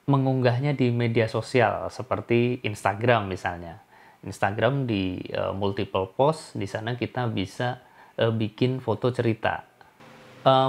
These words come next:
foto story itu sebenarnya bukan barang baru ya. Ada, eh, fotografer Indonesia namanya Mendur yang belakangan bikin agency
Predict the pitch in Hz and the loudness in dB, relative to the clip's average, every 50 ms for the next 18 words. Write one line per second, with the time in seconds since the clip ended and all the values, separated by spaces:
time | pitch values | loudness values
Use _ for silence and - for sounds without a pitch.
0 | - - 160 160 170 160 - - 190 185 147 135 127 135 - - 143 147 196 190 | 4 4 6 6 4 4 6 6 6 6 6 6 4 2 2 2 4 4 4 2
1 | - 151 127 120 127 127 160 180 160 135 127 123 127 123 120 120 113 107 107 107 | 2 2 2 4 4 4 4 4 4 2 4 4 4 4 4 4 4 4 4 4
2 | 107 104 101 98 98 104 98 92 85 85 87 - - - - - - - - - | 4 4 4 4 4 4 4 2 2 0 -4 -6 -10 -16 -20 -20 -20 -20 -20 -20
3 | - - 120 110 104 113 123 143 151 151 - - - 117 117 117 120 113 - 117 | -4 -2 0 2 4 4 4 4 4 2 0 2 4 4 4 4 2 2 4 4
4 | 117 113 104 101 - - 113 104 107 104 101 101 101 98 92 - - 123 123 139 | 4 6 4 4 2 0 0 0 2 2 2 0 0 -2 -2 -2 -2 -2 -2 -2
5 | 147 139 117 113 117 120 120 123 120 117 110 107 104 98 104 139 147 147 - - | 0 0 2 2 2 0 0 0 0 -2 -2 0 0 0 0 0 -4 -6 -12 -18
6 | - - - - - 110 110 113 107 113 107 101 - - 113 107 110 113 120 120 | -20 -20 -16 -6 -2 -2 0 2 4 4 4 4 4 0 -2 0 0 0 2 2
7 | 113 113 101 95 - - - 120 113 113 113 120 120 - - - - - 131 120 | 2 2 0 -2 0 2 4 4 4 2 0 -4 -6 -12 -18 -20 -2 0 0 0
8 | 120 - 135 120 113 113 - 131 123 117 113 113 113 113 | 4 4 4 4 4 2 2 4 6 6 6 4 4 0